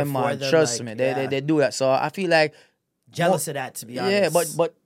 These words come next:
Speaker 2: maybe, you know, turn that jealousy and use it to inspire.
Speaker 1: Inspire, yeah,
Speaker 2: And
Speaker 1: for
Speaker 2: then
Speaker 1: sure.
Speaker 2: focus now on pushing yourself in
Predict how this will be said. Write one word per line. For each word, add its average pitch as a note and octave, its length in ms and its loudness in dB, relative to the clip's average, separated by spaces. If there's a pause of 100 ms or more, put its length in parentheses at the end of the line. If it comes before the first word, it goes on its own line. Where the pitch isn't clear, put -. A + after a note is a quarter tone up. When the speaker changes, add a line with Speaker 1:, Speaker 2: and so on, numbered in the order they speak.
(240)
Speaker 2:
maybe, F#3+ 360 -2
you E3 120 -4
know, E3 120 -6
turn F3 260 2
that D3 140 -2
jealousy C#3+ 520 2
and C3 260 -8
use C3+ 180 -6
it - 200 -10
to - 140 -12
inspire. C3+ 720 0
Speaker 1:
Inspire, A2 120 -4
yeah, E3 260 -6 (160)
Speaker 2:
And - 100 -4
Speaker 1:
for - 40 -2
Speaker 2:
then B2+ 80 -2
Speaker 1:
sure. F3+ 180 -2
Speaker 2:
focus D3 440 0
now C3 220 -4
on A2+ 180 -6
pushing B2+ 400 -8
yourself C3+ 600 2
in B2+ 120 -6